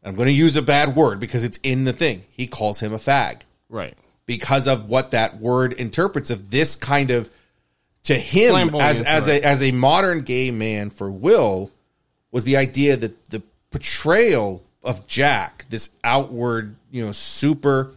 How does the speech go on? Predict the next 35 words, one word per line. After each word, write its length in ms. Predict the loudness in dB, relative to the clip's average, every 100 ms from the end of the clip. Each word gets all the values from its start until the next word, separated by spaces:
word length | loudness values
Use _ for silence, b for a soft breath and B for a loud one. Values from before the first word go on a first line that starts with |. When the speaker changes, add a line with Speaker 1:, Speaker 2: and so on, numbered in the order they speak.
| _
Speaker 1:
again, 440 | -14 -6 -4 -4 -8
quote 260 | -8 -6
unquote, 340 | -6 -4 -6 -6
flaming, 540 | -2 0 0 -2 -8 _ _ _ _
was 180 | -2 0
something 680 | 2 2 2 0 -4 -4 -2
wrong, 520 | 2 4 4 0 -6
even 340 | -6 0 2 2
within 400 | 0 0 0 0
its 180 | 0 0
own 220 | 0 0
community. 760 | -2 -2 0 0 -2 -6 -14 -20 _ _ _ _ _ _ _ _ _
And 300 | -2 -2 0
it's 120 | -2 -2
a 40 |
great 240 | 2 4
episode 460 | 4 0 -2 -4 -4
because 280 | -2 0 0
it 80 | 0
is 120 | 0
Jack 240 | 0 0
goes 180 | 0 0
and 80 | -2
like, 100 | -2
"That 180 | 0 0
hurts." 600 | 2 2 0 -8 -14 -16 _ _ _ _
And, 120 | -6 -4
"But 120 | 0
that's 320 | 0 -2 -8 -14 _
what 240 | 0 2
you 140 | 4 4
are, 240 | 4 2
isn't 260 | 0 -4 -8
it?" 100 | -2
No, 420 | 0 0 -2 -6